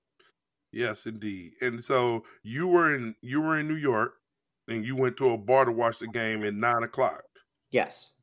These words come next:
Speaker 1: So were you already inebriated at that point by halftime? Like, what is your, 'cause we're, we're thinking about it for this weekend. Like, how should I consume the game?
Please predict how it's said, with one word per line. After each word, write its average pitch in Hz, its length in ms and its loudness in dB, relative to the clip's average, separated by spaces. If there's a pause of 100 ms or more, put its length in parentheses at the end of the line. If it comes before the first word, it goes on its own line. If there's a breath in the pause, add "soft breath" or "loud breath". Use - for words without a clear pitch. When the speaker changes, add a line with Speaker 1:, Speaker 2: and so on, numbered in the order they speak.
(280)
Speaker 1:
So 127 200 2
were 120 180 4
you 135 240 0
already 135 640 4
inebriated 143 760 -2
at 135 160 -2
that 139 200 -4
point 139 460 -2
by 107 160 0
halftime? 135 680 2
Like, 117 180 0 (160 loud breath)
what 156 280 8
is 156 100 -4
your, 165 140 6 (240 loud breath)
'cause 147 120 -2
we're, 156 280 6
we're 180 300 8
thinking 175 240 8
about 139 240 6
it 123 80 2
for 135 100 -8
this 123 360 6
weekend. 123 600 -4
Like, 107 220 0
how 151 240 4
should 139 200 -4
I 135 160 4 (260)
consume 143 520 -4
the 123 100 2
game? 139 480 -2